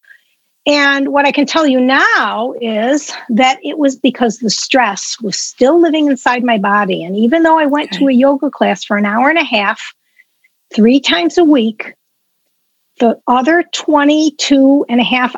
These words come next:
Speaker 1: hours of the day were filled with stress. And I didn't
Speaker 2: Okay.
Speaker 1: know how to release that stress. And so the muscles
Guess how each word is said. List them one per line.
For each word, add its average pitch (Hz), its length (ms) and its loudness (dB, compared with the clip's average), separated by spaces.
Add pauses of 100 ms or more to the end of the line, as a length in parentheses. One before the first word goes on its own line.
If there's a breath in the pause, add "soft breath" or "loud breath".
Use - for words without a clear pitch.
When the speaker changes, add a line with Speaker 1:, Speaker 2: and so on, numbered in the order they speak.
Speaker 1:
hours 254 460 2
of 247 80 0
the 240 80 2
day 190 640 0
were 240 180 0
filled 226 560 0
with 247 160 0
stress. - 640 -6 (160)
And 214 180 -2
I 208 100 -2
didn't 233 360 2
Speaker 2:
Okay. - 160 -10
Speaker 1:
know 262 240 0
how 226 300 -2
to 220 160 -4
release 226 420 2
that 180 240 -4
stress. - 460 -10 (560 loud breath)
And 233 180 2
so 226 320 0
the 208 80 -2
muscles 247 720 0